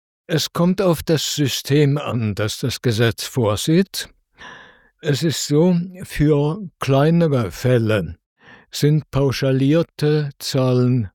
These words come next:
vorgesehen. Das sind dann Übertretungen, aber wenn es ins Strafrecht hineingeht, in Raserdelikte, in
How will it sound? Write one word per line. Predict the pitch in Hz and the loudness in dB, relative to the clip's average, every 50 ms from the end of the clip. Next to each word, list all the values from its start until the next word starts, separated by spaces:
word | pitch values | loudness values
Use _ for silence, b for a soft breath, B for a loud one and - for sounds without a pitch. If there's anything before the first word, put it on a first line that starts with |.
| _ | _
vorgesehen. | - - - 139 143 143 135 - 160 143 - - 170 156 160 165 165 175 196 202 185 156 _ _ _ _ b b b b b b b b b _ - | -10 -2 2 2 2 2 2 0 0 -2 0 0 0 0 2 2 2 2 2 2 2 0 _ _ _ _ b b b b b b b b b _ -10
Das | - 156 139 117 - - | -2 0 0 0 0 0
sind | 135 127 120 113 | 0 0 2 2
dann | 120 113 127 151 | 0 0 0 0
Übertretungen, | 143 131 120 123 110 - - - 131 131 139 143 - 139 151 175 175 175 180 185 - _ - | -2 -2 0 0 -2 -4 -4 -2 0 0 0 0 0 -2 -2 0 0 0 0 -2 -4 _ -6
aber | - 131 135 147 151 147 - 180 175 175 151 135 | -2 0 2 2 0 0 0 0 0 0 0 0
wenn | 139 139 151 160 170 | 0 2 2 2 0
es | 165 175 151 139 127 - | 0 -2 -4 -4 -4 -4
ins | - 165 151 135 135 135 123 - - - - _ _ | -6 -2 0 0 0 0 0 -2 -4 -8 -8 _ _
Strafrecht | - - - - 131 127 135 147 147 131 - 160 147 139 131 - - | -10 -10 -8 -4 -2 0 0 0 0 -2 -2 -2 -2 -2 -2 -2 -2
hineingeht, | - 135 139 139 135 123 123 135 135 117 120 110 95 87 85 - - | -2 0 2 2 2 2 2 0 0 0 -2 -4 -4 -6 -8 -8 -8
in | 107 110 107 110 | -6 -4 -4 -4
Raserdelikte, | 101 107 123 123 143 143 127 - 170 156 - - 151 147 139 143 147 139 - - - - - 151 | -4 -4 -2 -2 0 0 -2 0 -2 -4 -2 0 0 0 2 0 0 -2 -4 -8 -14 -6 -2 -2
in | 139 139 143 - - 151 139 131 123 117 110 113 113 110 | 0 0 0 -2 -2 -2 0 2 2 2 2 2 0 -2